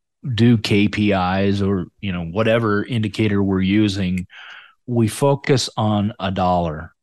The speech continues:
or we focus on how many widgets we completed. And that becomes our, our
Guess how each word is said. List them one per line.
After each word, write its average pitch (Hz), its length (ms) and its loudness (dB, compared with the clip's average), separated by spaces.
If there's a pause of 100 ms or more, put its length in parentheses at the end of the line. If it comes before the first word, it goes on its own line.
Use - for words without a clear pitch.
(120)
or 98 140 -2
we 95 160 2
focus 113 680 -2
on 92 420 -2
how 95 300 -2
many 92 360 2
widgets 87 600 -2
we 82 400 -2
completed. 80 960 -4 (720)
And 120 540 4
that 131 260 4
becomes 123 440 2
our, 104 380 2
our 101 300 -2